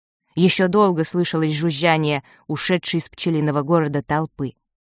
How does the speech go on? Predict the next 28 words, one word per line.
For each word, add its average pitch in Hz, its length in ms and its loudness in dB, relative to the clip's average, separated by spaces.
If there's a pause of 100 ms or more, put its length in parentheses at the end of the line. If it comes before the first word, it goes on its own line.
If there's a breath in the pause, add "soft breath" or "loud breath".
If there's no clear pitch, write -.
(480)
Не 311 140 2
по 202 220 2
злобе, 208 580 2
не 208 180 4
из 202 120 0
недовольства 190 840 2
восстала 151 420 -2
молодёжь 147 540 -2
против 156 380 -6
царицы. 160 600 -4 (500)
Просто 269 360 2
в 247 120 0
улье 196 340 2 (340 soft breath)
стало 285 320 0
слишком 277 460 0
тесно, 165 640 -2 (400)
не 190 80 4
хватало 214 460 4
для 196 160 2
всех 175 320 -4
места 226 440 0 (380 soft breath)
и 208 60 -2
не 285 140 4
было 269 220 4
возможности 214 720 2
собрать 165 420 0
столько 302 420 -2
мёда, 151 340 0